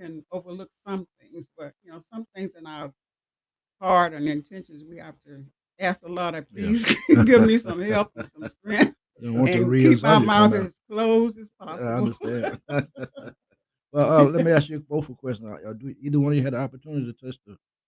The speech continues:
Speaker 2: black stone?
Speaker 1: No, it was, you know, you go around the Kaaba
Speaker 2: Mm-hmm.
Speaker 1: several times.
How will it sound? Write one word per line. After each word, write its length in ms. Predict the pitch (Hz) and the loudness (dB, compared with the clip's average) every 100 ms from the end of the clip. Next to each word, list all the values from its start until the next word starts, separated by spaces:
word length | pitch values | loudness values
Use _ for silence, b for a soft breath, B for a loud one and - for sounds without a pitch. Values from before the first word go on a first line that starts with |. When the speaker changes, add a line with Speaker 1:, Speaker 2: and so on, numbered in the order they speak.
| 120 | -18
Speaker 2:
black 140 | 123 | -18
stone? 340 | _ 143 147 147 _ _ _ _ 143 | _ -16 -16 -16 _ _ _ _ _
Speaker 1:
No, 640 | 160 170 175 170 175 175 170 170 _ _ | -20 -14 -12 -12 -16 -18 -20 _ _ _
it 140 | 185 165 | -20 -20
was, 120 | 151 _ _ _ _ _ _ | _ _ _ _ _ _ _
you 100 | 202 | -10
know, 380 | 220 208 196 180 _ _ _ | -2 0 -2 -6 _ _ _
you 160 | - 220 | -16 -10
go 160 | 247 254 | -2 0
around 480 | 240 226 214 202 190 | 0 -2 -4 -6 -10
the 140 | 160 - 185 | -18 -20 -20
Kaaba 280 | 175 156 | -20 -18
Speaker 2:
Mm-hmm. 220 | 160 160 120 | -18 -12 -4
Speaker 1:
several 320 | 180 123 185 | -2 -2 -6
times. 340 | - 180 143 | -18 -18 -18